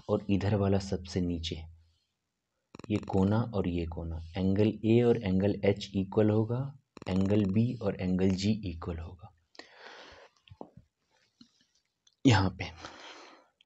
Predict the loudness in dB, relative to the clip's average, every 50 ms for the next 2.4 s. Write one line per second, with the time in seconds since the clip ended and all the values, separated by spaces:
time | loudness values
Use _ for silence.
0 | _ -8 -6 -6 2 4 6 8 8 8 6 6 6 6 6 6 8 8 6 4
1 | 4 4 2 2 4 2 2 0 -2 -6 -12 -20 _ -20 -20 -20 -20 -20 -20 -20
2 | -20 -20 -20 _ _ _ 0 0